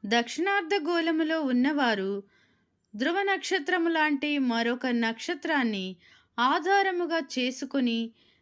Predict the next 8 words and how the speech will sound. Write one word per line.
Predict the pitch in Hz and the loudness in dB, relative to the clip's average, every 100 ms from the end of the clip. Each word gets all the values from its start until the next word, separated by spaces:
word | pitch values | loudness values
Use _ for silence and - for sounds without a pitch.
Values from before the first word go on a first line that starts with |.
| - | -10
దక్షిణ | 202 262 269 - 392 | -2 -2 -2 -4 -4
ధ్రువము | 392 359 349 359 339 | -2 -2 -2 -2 0
నుంచి | 330 320 277 320 302 302 _ _ _ _ _ _ _ _ - | 0 -2 -4 -6 -6 -8 _ _ _ _ _ _ _ _ -8
భూమధ్య | 214 339 381 381 339 | -4 -2 -2 -2 -2
రేఖ | 349 320 302 349 | -2 -2 -2 -2
నుంచి | 311 294 277 294 285 277 - _ - | 0 -2 -2 -2 -2 -4 -10 _ -6
ఈ | 254 | 0
నక్షత్రం | 277 262 247 - 339 349 349 | 0 0 -2 -6 -6 -4 -4